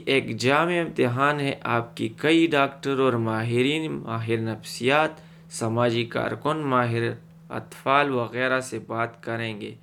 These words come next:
جو آپ کی تخمینی عمر کا تعین کریں گے۔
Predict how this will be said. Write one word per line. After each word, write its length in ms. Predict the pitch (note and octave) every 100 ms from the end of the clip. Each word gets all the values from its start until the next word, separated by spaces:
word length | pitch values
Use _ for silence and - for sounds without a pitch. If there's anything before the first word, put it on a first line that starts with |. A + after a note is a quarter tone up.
| - - - _
جو 140 | - B2 -
آپ 340 | C3+ D3+ -
کی 100 | C#3+
تخمینی 760 | - A#2+ A#2 B2 B2+ D#3+ E3+ E3
عمر 300 | D3 C3+ B2+
کا 200 | B2+ B2+
تعین 680 | B2+ G#2+ A2+ B2+ C3 B2+
کریں 460 | - - A2+ A2 G#2+
گے۔ 140 | -